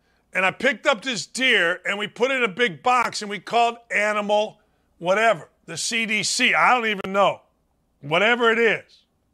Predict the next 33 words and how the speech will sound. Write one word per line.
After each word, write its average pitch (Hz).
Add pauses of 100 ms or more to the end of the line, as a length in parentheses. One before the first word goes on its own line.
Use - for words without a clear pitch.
(840)
All 143
right? 180 (240)
Whatever 302
it 302
is. 214 (1000)
I 208
don't 220
know. 170 (1300)
But 175
we 185
called 220
them. 320
They 196
came 151
out, 190
and 320
they 294
rescued 233
the 156
poor 165
little 143
fawn. 240
Is 160
it 190
a 170
fawn? 220
I 185
don't 190
know. - (1000)
But 139
I 247
know 359 (120)
this. 196